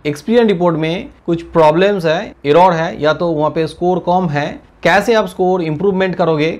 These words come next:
कैसे वो report rectify करोगे, उसके लिए मेरा complete tutorial है। उस tutorial का link मैं नीचे description में देके रखा हूँ, वहाँ पे आज ही देख लीजिए।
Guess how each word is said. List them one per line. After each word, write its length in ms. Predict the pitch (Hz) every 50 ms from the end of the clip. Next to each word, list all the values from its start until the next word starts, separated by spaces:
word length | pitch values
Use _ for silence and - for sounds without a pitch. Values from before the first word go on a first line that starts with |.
| - -
कैसे 320 | 160 160 175 175 196 202 196
वो 120 | 185 170
report 400 | 160 160 - 180 180 180 170 147
rectify 400 | 147 147 - 196 190 185 185 175
करोगे, 340 | 165 160 151 151 151 165 185
उसके 260 | 180 160 165 - 175
लिए 220 | 165 160 165 165
मेरा 280 | 156 147 143 143 143 143 143 143 - _ -
complete 480 | 170 175 185 180 185 208 220 220 220 -
tutorial 480 | - 165 147 156 156 143 139 131 110
है। 280 | 104 90 82 80 78 - _ _ _ _ -
उस 200 | 185 185 185 -
tutorial 460 | 208 202 185 208 220 220 220 220 214 196
का 340 | 208 214 202 202 202 - - 143
link 320 | 143 151 180 208 208 196
मैं 180 | 170 170 175 170
नीचे 240 | 156 156 143 175 156
description 480 | 143 147 147 147 - 165 - - 170 160
में 120 | 156 143
देके 220 | 135 143 143 180
रखा 200 | 165 165 143 143
हूँ, 320 | 139 135 131 139 151 254 - - _ - 135
वहाँ 140 | 147 170 180
पे 160 | 185 196 196 190
आज 280 | - - 131 147 151 156
ही 80 | 185
देख 160 | 170 170 165
लीजिए। 420 | 165 160 156 147 147 165 - -